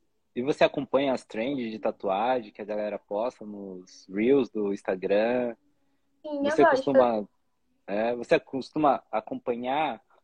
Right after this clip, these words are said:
Speaker 1: ah, o Instagram, tipo, ah, tal foto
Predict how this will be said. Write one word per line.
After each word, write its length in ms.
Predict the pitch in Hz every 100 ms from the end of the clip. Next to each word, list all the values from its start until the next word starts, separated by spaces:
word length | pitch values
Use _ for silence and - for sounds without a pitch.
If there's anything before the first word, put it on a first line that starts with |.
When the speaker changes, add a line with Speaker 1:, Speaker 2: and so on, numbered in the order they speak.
| _ -
Speaker 1:
ah, 800 | 107 107 107 104 98 95 95 95 _
o 80 | 110
Instagram, 460 | 113 120 104 120 131
tipo, 300 | - - 139
ah, 400 | 165 127 92 - _ _ _ _
tal 180 | 147 147
foto 520 | - 139 143 139 -